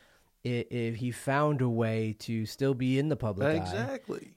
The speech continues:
Speaker 1: and, and not have to get punched in the <laughs> face.
Speaker 2: Exactly. And I see guys, you know, that even in the kickboxing, they become referees.
Speaker 1: Sure.
Speaker 2: They wanna be around the sport again. And I guess, you know, when they go to the events, "Oh, yeah, remember when you fought so-and-so?"
Speaker 1: Sure.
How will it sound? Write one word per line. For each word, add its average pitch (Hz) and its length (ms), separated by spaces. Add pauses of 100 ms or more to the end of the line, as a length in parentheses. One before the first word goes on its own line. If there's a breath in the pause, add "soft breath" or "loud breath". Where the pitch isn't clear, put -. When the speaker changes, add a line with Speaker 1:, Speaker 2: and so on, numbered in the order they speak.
Speaker 1:
and, 113 360
and 117 200
not 110 340
have 110 260
to 113 80
get 101 200
punched 101 300
in 190 60
the 98 80
<laughs> - 220
face. 139 340
Speaker 2:
Exactly. 135 380
And 185 80
I 240 100
see 233 220
guys, 214 420
you 196 100
know, 196 200
that 165 320
even 156 280
in 147 100
the 127 60
kickboxing, 135 640
they 127 120
become 120 600
referees. 123 800
Speaker 1:
Sure. 151 260 (100)
Speaker 2:
They 151 100
wanna 185 200
be 190 120
around 180 300
the 160 80
sport 165 360
again. 117 340
And 139 140
I 139 60
guess, 135 240
you 131 60
know, 135 60
when 135 120
they 127 80
go 143 160
to 131 60
the 131 120
events, 147 360
"Oh, 180 120
yeah, 180 200
remember 170 320
when 165 120
you 160 120
fought 170 320
so-and-so?" 156 400
Speaker 1:
Sure. 170 200